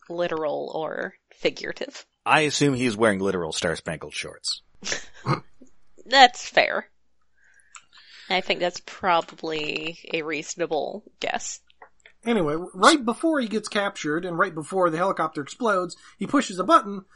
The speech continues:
Speaker 3: sending out a distress signal that Bulkhead manages to just barely catch back at the base.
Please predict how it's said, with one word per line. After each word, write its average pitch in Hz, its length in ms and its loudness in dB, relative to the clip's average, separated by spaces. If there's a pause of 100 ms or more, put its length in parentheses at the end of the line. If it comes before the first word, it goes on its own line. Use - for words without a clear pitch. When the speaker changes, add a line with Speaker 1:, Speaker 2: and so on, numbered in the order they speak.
(140)
Speaker 3:
sending 226 320 0
out 190 140 -2
a 180 40 0
distress 320 380 -2
signal 190 480 -2 (260)
that 175 260 2 (240)
Bulkhead 220 640 6
manages 202 520 -6
to 180 100 -4
just 175 320 -4
barely 170 680 -2
catch 196 460 -6
back 196 260 -4
at 202 80 -8
the 190 80 -8
base. 202 560 -8